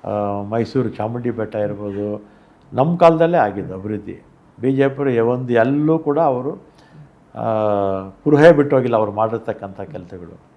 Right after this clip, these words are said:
ಆಮೇಲೆ ನಾವೇನಾದರೂ ಈ ಅರ್ಚಕರಿಗೆ ಸಹಾಯ ಮಾಡೋಣ, ಸೀಕ್ರೆಟ್ ಟೆಂಪಲ್ ಸಹಾಯ ಮಾಡೋಣ ಅಂದರೆ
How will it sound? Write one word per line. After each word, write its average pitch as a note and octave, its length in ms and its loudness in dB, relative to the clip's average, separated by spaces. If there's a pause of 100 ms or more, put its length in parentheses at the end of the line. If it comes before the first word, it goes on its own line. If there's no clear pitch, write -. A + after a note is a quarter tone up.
(500)
ಆಮೇಲೆ C3+ 340 0
ನಾವೇನಾದರೂ D3 800 2 (460)
ಈ B2 40 -6
ಅರ್ಚಕರಿಗೆ A#2 720 0
ಸಹಾಯ A#2 280 0
ಮಾಡೋಣ, A2 520 -6 (400)
ಸೀಕ್ರೆಟ್ B2 380 2
ಟೆಂಪಲ್ A2+ 400 -6
ಸಹಾಯ A2 260 -2
ಮಾಡೋಣ G2+ 280 -6
ಅಂದರೆ F#2 540 -8